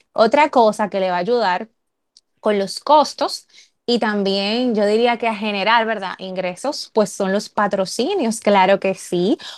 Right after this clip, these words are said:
porque empresas pequeñas suelen apoyar actividades recreativas a cambio de que puedan tener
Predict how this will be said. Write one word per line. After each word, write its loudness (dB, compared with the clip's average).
porque 4
empresas -2
pequeñas -6
suelen 4
apoyar 0
actividades -2
recreativas -4
a 0
cambio 2
de 2
que 2
puedan 2
tener -2